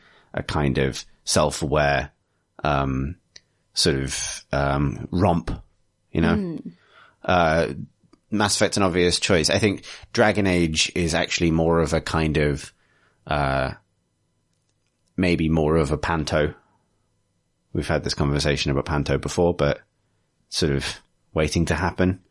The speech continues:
Speaker 2: Mm.
Speaker 1: Um,
Speaker 2: And then you'd never go and see it because you hate panto.
Speaker 1: I don't hate panto. I don't hate panto.
Speaker 2: <laughs>
Speaker 1: I don't
Speaker 2: Well,
Speaker 1: hate panto.
Speaker 2: <laughs>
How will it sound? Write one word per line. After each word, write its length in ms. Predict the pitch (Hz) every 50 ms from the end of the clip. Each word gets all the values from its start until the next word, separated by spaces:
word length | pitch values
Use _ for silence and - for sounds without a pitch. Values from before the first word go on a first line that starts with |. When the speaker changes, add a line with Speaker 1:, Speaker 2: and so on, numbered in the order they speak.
| _ -
Speaker 2:
Mm. 540 | 220 214 208 202 196 190 190 185 175 185 - - _ _
Speaker 1:
Um, 640 | - 180 160 160 160 160 156 151 156 - - - - - _ _ _ _ _ _ _ _ _ _ _ -
Speaker 2:
And 160 | 214 208 196
then 160 | 175 170 170
you'd 160 | 165 160 160 -
never 220 | 165 156 156 165
go 120 | 160 160
and 200 | 151 156 156 147
see 200 | - - 160 156 156
it 200 | 156 - - _ _
because 260 | 151 - 160 160 -
you 80 | 147
hate 260 | - 156 160 156 - -
panto. 520 | - 160 160 160 - - - 160 160 156 156
Speaker 1:
I 120 | 98 110
don't 260 | 107 131 127 110 -
hate 220 | 117 107 95 85 -
panto. 440 | - 87 80 73 - - 71 67 65 - 101 - - - - - - -
I 80 | -
don't 240 | 95 113 110 104 -
hate 200 | - 85 73 -
panto. 340 | - 71 71 - - 71 67
Speaker 2:
<laughs> 600 | - - - - - - - _ _ _ _ _
Speaker 1:
I 0 |
don't 540 | - - - _ - 311 - - _ 285 - - _ - - - - - - - - -
Speaker 2:
Well, 600 | 220 233 233 226 220 220 220 220 220 214 - -
Speaker 1:
hate 20 |
panto. 200 | - - - 78 - _ _ _
Speaker 2:
<laughs> 180 | 254 - 220